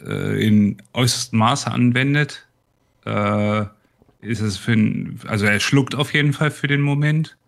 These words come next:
aber es ist jetzt auch, glaub ich, nicht etwas, was ihn irgendwie, ähm,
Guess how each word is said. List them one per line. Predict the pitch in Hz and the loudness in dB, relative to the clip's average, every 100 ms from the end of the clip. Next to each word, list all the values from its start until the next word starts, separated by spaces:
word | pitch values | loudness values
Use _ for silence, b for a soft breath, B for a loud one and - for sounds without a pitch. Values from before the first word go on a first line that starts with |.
| _ _ _ _ | _ _ _ _
aber | 110 110 | -4 -4
es | 104 | -2
ist | 110 | -2
jetzt | 110 - | -2 -4
auch, | 92 107 - | -4 -4 -2
glaub | 107 107 | -2 0
ich, | 107 - | -2 -2
nicht | 113 113 | -4 -2
etwas, | 113 110 107 - | -4 -2 -4 -4
was | 104 | -4
ihn | 107 107 107 - 85 | 0 0 0 -4 -8
irgendwie, | 104 107 98 - 104 98 95 b b b b b _ | -6 -4 -6 -4 -2 -2 -4 b b b b b _
ähm, | 98 95 95 92 95 | -6 -4 -4 -4 -6